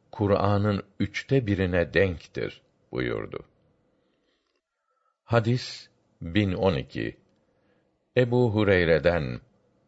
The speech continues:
Allah ondan razı olsun, rivayet edildiğine göre, Rasulullah sallallahu aleyhi ve sellem, "Kul huvallahu ehad" suresi hakkında, "Şüphesiz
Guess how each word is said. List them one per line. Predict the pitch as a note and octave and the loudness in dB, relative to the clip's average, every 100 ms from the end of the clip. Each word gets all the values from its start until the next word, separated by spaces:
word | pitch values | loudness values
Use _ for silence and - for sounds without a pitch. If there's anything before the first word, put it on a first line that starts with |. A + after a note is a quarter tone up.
| _ - | _ -4
Allah | F#2 E2 D2 | -2 -2 -4
ondan | C#2 C2+ C#2 C#2 | -4 0 0 0
razı | C2+ C#2+ C#2 | -2 -2 0
olsun, | E2 D#2+ - G2+ G#2+ _ _ _ _ _ _ | -2 -2 -6 -6 -8 _ _ _ _ _ _
rivayet | F#2+ G#2 G#2+ A2+ C3 G2 | 0 4 4 4 2 0
edildiğine | D2+ D#2 C2+ D2 D#2 | -2 -2 -2 -2 0
göre, | F#2 G2 G#2 A2 - _ _ _ _ | 0 2 2 2 -6 _ _ _ _
Rasulullah | F2+ F#2 - B2 A#2+ A#2+ B2+ B2+ | 0 0 2 2 2 2 0 -2
sallallahu | - E2+ D2+ D#2 D2+ F#2+ F#2 D#2 | 0 0 2 2 2 0 2 2
aleyhi | C#2+ E2 F2 D2 | 2 0 -2 0
ve | C2 | 0
sellem, | C2+ D2+ C2+ D2+ G2+ A2+ A2+ _ _ _ _ _ _ _ - | 2 0 0 0 -2 -4 -10 _ _ _ _ _ _ _ -2
"Kul | C3+ C3 G2+ | 2 2 2
huvallahu | F#2 F#2+ F2+ F2 F2 F#2 G2+ E2 | 0 2 2 2 0 2 2 2
ehad" | D#2+ D#2 E2 D2+ F#2 F2 - - _ _ | 2 2 0 -2 -2 -2 -8 -20 _ _
suresi | - - E2+ D#2 - E2+ | -10 -2 0 0 2 0
hakkında, | E2 - G#2+ G#2 G#2 A2+ - _ _ _ _ _ _ _ _ _ | 0 -4 -4 -2 0 0 -4 _ _ _ _ _ _ _ _ _
"Şüphesiz | - - G2 G#2+ F#2+ - A2 F#2+ | -12 -4 -4 -2 -4 -2 -4 -4